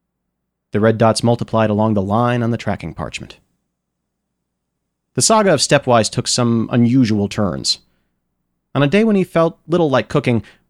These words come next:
Meyer went by Ogden, the street vendor's stall, to pick up some rabbit on a stick. But the old man was under a cloud. Literally. Several stepwises floated in the air above his stall,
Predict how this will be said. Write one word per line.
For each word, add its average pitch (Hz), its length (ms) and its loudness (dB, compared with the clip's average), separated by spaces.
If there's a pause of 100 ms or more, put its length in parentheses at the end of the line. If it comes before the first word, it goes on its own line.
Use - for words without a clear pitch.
(140)
Meyer 175 260 4
went 175 200 0
by 226 140 2
Ogden, 139 400 0
the 101 60 -2
street 151 300 -2
vendor's 139 300 0
stall, 120 400 2 (140)
to - 80 -6
pick 196 180 0
up 185 100 0
some 160 200 0
rabbit 165 240 2
on 170 120 2
a 165 40 -2
stick. - 400 -2 (680)
But 135 100 -4
the 156 120 0
old 151 140 2
man 131 300 0
was 101 160 -2
under 110 240 0
a 104 40 -2
cloud. 110 440 -4 (960)
Literally. 123 520 0 (840)
Several 165 280 2
stepwises 120 560 0
floated 151 300 0
in 139 80 0
the 139 180 0
air 139 140 2
above 101 220 -2
his 107 120 -2
stall, 117 380 0